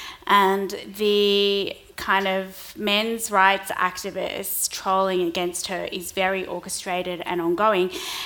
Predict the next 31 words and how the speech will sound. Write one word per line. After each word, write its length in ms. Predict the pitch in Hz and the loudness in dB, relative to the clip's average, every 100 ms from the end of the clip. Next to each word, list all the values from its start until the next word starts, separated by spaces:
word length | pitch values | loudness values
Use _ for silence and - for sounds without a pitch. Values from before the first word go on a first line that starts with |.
| - - | -6 6
And, 300 | 196 190 - | 6 6 2
I 80 | |
mean, 220 | 202 196 196 | 0 2 0
it, 180 | 202 196 | -2 -2
it's 160 | 202 - | -2 0
so 180 | - 208 | 2 0
extreme, 460 | 202 - 202 190 | 0 0 0 0
it's 160 | 185 - | 0 0
actually 300 | 196 - 208 | 0 0 -2
hard 340 | - 190 185 | 2 2 2
to 80 | - | -2
quantify, 760 | - 196 180 - 190 - 202 208 | -6 -6 -6 -8 -4 0 0 0
but 220 | 214 190 - - - - | 0 -2 -2 -14 -20 -6
in 180 | 220 214 | -4 0
the 100 | 208 | -2
time 720 | - - 226 233 240 240 247 | -2 4 6 8 8 6 4
I 180 | - 202 | 2 2
contacted 800 | - - 220 214 214 208 - 185 - | 0 -2 -2 2 0 0 -6 -10 -8
her, 560 | 196 185 175 196 285 - 208 202 | -4 -2 0 2 2 0 -4 2
right 340 | 226 269 294 | 6 8 6
before 300 | 220 214 220 | 0 -2 2
I 160 | 214 214 | 4 4
had 160 | 214 226 | 2 -2
already 320 | 240 277 285 | 0 2 2
submitted 600 | 247 247 202 208 202 202 | 0 -2 -2 -2 2 2
the 100 | 196 | 0
first 420 | 190 196 196 190 | -4 -2 -2 -2
draft 320 | - 180 180 190 | 0 0 0 -8
of 80 | |
the 60 | 170 | -12
book, 300 | 165 214 170 | -4 -4 -4